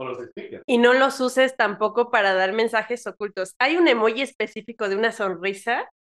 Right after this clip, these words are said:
Speaker 2: que es nada más así la carita con los ojos y una sonrisa que es como bien pasivo-agresivo ese emoji. No sé si lo ubicas.
Speaker 1: Sí, hay muy-,
Speaker 2: Yo creo que todo el mundo
Speaker 1: hay
Speaker 2: sabe
Speaker 1: muchos
Speaker 2: e-, específicamente.
Speaker 1: emojis pasivos agresivos.
Speaker 2: Sí, pero hay uno que incluso tiene la cabecita al revés.
Speaker 1: Sí.
Speaker 2: Ese es de normal. Ese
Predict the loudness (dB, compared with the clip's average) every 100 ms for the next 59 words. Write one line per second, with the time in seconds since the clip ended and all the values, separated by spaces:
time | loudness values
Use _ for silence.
0 | _ -4 0 0 0 -2 -6 -8 -8 -6
1 | -6 -6 -6 -8 -8 -10 -10 -10 -10 -10
2 | -12 -12 -14 -16 -16 -16 -12 -10 -10 -6
3 | -4 -4 -4 -8 -10 -10 -14 -14 -12 -12
4 | -12 -14 -12 -10 -8 -10 -10 -10 -10 -12
5 | -12 -12 -20 _ 0 4 4 2 2 2
6 | 2 4 4 6 6 6 4 4 4 4
7 | 2 -2 2 0 2 2 2 2 2 2
8 | 2 0 -2 -2 2 0 0 -4 -4 -4
9 | -6 -14 -20 -14 -10 -4 2 4 4 2
10 | 2 2 2 2 -2 2 2 4 4 4
11 | 2 -2 -6 -8 -4 -4 -2 -10 -12 -16
12 | -20 _ _ -4 -2 0 2 2 0 -2
13 | -6 -8 _ _ _ _ 2 4 2 4
14 | 4 -2